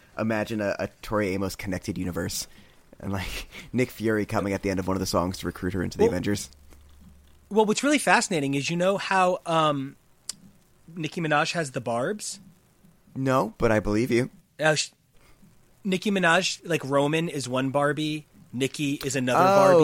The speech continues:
Speaker 2: Barbie.
Speaker 1: yeah.
Speaker 2: Different
Speaker 1: Okay.
Speaker 2: Uh, four years before Nicki Minaj came out, Tori Amos had The Dolls, and it was exactly that.
Speaker 1: Hmm.
Speaker 2: And each of her songs was performed by a different doll, and one of the dolls' names was Barbie.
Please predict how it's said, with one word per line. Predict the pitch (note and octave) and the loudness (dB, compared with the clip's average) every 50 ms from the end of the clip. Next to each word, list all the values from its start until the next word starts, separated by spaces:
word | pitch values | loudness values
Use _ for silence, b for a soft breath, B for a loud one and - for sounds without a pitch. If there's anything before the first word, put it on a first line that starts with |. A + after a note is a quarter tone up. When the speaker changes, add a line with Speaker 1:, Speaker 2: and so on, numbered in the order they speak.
| D3 | 6
Speaker 2:
Barbie. | C#3 C3 | 6 6
Speaker 1:
yeah. | C#3 C#3 A#2 G2+ F#2+ F2 | 4 4 4 4 2 0
Speaker 2:
Different | F#2+ - - - | -2 -6 -4 -2
Speaker 1:
Okay. | - C3+ B2 A#2 F#2 G2+ G#2 - _ _ _ _ _ _ _ _ _ - - | -2 0 0 0 -2 -2 -6 -10 _ _ _ _ _ _ _ _ _ -8 0
Speaker 2:
Uh, | - E3 D#3 D3 - _ _ _ _ _ _ _ - - - | 2 2 2 2 0 _ _ _ _ _ _ _ -20 -20 -20
four | - - - F3 E3+ F#3+ | -18 -8 -4 0 2 2
years | G#3+ F#3+ F#3 F#3 A3 A3 | 2 2 2 2 2 2
before | F3+ F#3 E3+ - F#3 E3+ | 0 -4 -4 -4 -2 -2
Nicki | E3+ E3+ - F#3 | -2 -2 -4 -2
Minaj | E3+ E3 D#3 D#3 D#3+ E3+ D#3 - | 0 2 2 4 2 2 0 -2
came | - E3+ D3 C#3 | -4 -4 -2 -2
out, | C3 C#3 D#3 F3+ F#3 - _ | -2 -2 -2 -4 -6 -8 _
Tori | - - D3+ D3 D3 C#3+ | -8 -6 -2 -2 -2 -2
Amos | D3 D3+ D#3+ D3+ - | -2 -2 -4 -2 2
had | D#3+ D3+ C#3+ C3+ - - | 2 2 2 0 -4 -12
The | G#2+ G#2 A2 D3 C#3+ | -14 -2 -2 -2 0
Dolls, | A#2+ - C#3 D3 D#3+ D3+ B2 A2+ A2 G#2+ A2 A2 A2 - - - - | 2 4 4 6 6 4 4 2 0 -2 -6 -6 -8 -8 -8 -6 -4
and | C#3 C#3 | -2 -2
it | C#3+ - | -2 -2
was | C#3 - | -4 -4
exactly | C3 G#2+ A#2 A#2 D3 D3 E3+ - - F#3+ F#3 E3+ | -4 -4 -2 2 2 2 2 2 -2 -4 -4 0
that. | D#3 D#3+ D#3 A#2 G2+ G2 | 0 0 0 0 -2 -4
Speaker 1:
Hmm. | - D3 F3+ F#3+ F#3 C#3+ A2+ F2+ G2 - | -6 -8 -6 -4 -4 -4 -4 -4 -4 -4
Speaker 2:
And | C#3+ D#3 - | -6 -4 -2
each | E3+ F3 E3+ - | -2 -2 0 -2
of | F#3+ - | -2 -2
her | F#3 F#3 | -4 -2
songs | - - - E3 E3 D#3 B2 A2+ A2 A2+ | -2 0 2 2 2 2 0 -2 -6 -6
was | C3 A#2+ - | -8 -8 -6
performed | - E3 D3 - - D3+ D3 D3 C#3+ C3+ A#2+ | -6 -6 -6 -4 -2 0 0 0 -2 -2 -4
by | C#3 C#3 | -4 -4
a | C3 B2 | -2 -2
different | B2 D3+ - - D#3 B2+ B2 A2 | -4 -6 -6 -6 -8 -10 -8 -2
doll, | - C#3 C#3+ C3+ B2 A2 A2 A2 - - | 2 4 4 4 4 2 -2 -6 -8 -6
and | C#3 C#3+ | -4 -2
one | C#3+ C#3+ D3 | 0 -2 -2
of | C3+ | -2
the | D3 | 0
dolls' | C3 C#3+ C#3 C3 A#2 - | 0 2 2 2 0 -2
names | C3+ B2+ A#2+ A2+ | -6 -6 -6 -6
was | A#2+ G#2+ | -8 -8
Barbie. | G#2+ G#2+ F#2+ - - - | -8 -10 -12 -14 -18 -20